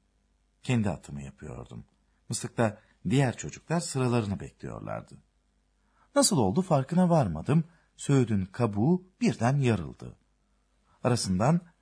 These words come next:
kayan çakı sol elimin işaret parmağını kesti. Sulu, kırmızı bir kan akmaya başladı.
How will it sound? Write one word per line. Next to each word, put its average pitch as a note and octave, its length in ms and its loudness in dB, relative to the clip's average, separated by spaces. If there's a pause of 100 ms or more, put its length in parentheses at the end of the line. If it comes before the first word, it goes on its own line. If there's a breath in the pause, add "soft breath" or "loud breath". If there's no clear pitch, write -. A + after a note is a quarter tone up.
(140)
kayan D3+ 520 4 (120)
çakı - 520 0 (200 loud breath)
sol F#3 400 2
elimin A2 440 4
işaret A2 580 -2
parmağını C#2 480 -8
kesti. - 540 -12 (840)
Sulu, D3+ 520 0 (220)
kırmızı D#3 460 4
bir B2 160 2
kan G#2+ 180 0
akmaya C#2 460 -10
başladı. A#1+ 520 -12